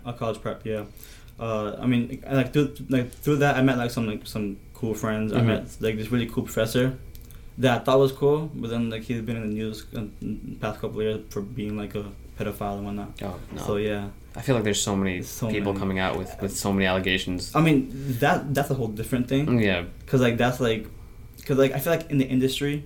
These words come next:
Speaker 1: like, like, in, like, the music and,
Speaker 2: Mm-hmm.
Speaker 1: like, in, in filmmaking, all that stuff, like, that stuff actually happens.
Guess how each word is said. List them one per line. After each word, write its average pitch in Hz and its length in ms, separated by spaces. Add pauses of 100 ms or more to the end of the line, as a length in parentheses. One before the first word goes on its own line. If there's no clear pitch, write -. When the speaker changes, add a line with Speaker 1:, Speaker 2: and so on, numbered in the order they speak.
(160)
Speaker 1:
like, 110 200
like, 110 160
in, 113 140
like, 107 140
the 110 60
music 110 340
and, 104 180
Speaker 2:
Mm-hmm. 123 120
Speaker 1:
like, 98 180 (120)
in, 110 120
in 107 100
filmmaking, 113 500
all 110 60
that 110 140
stuff, 113 180
like, 110 160
that 110 140
stuff - 180
actually 110 260
happens. 101 400